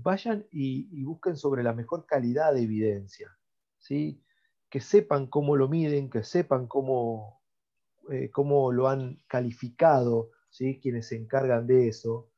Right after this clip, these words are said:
porque para nosotros y para ustedes va a ser importante, porque puede pasar, y eso también lo hemos discutido cuando elaborábamos el curso, es que probablemente más de la mitad de ustedes no les interese mucho investigación, ¿sí? De, de hecho,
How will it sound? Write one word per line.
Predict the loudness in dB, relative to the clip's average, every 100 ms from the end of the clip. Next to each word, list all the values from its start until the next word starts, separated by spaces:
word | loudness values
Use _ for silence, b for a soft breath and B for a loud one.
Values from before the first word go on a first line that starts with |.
| _ -8
porque | -4 -2
para | -2
nosotros | -4 -4 -4 -4 -4 -6
y | -12
para | -8 -8
ustedes | -4 -2 -2
va |
a | -4
ser | -6
importante, | -6 -8 -8 -8 -10 -12
porque | -6 -6 -6 _ _ b b b
puede | -2 -2
pasar, | -2 -4 -2 0 -2 -6
y | -8
eso | -6 -4 -6
también | -6 -4
lo | -4
hemos | -4
discutido | -6 -4 0 0
cuando | -2 -6
elaborábamos | -4 -2 0 0 -2 -6 -14
el | -18
curso, | -12 -10 -8 -10 -12 -12 b b b b
es | b -6
que | -2 0 0 -2
probablemente | -2 2 2 2 -2 -2
más | -2
de | 0
la | -2
mitad | -2 0
de |
ustedes | -2 -2 -6 -4 -8 -14 _
no | -10 -6
les | -4
interese | -4 -4 -4 -2 -6
mucho | -4 -6 -2 -4 -4 b b b
investigación, | -8 -8 -8 -6 -4 -6 -4 -4 -4 -12 _ _ _ _
¿sí? | -2 0 -2
De, | -4 -8
de | -6 -8
hecho, | -2 2 4 4 0 -2 -6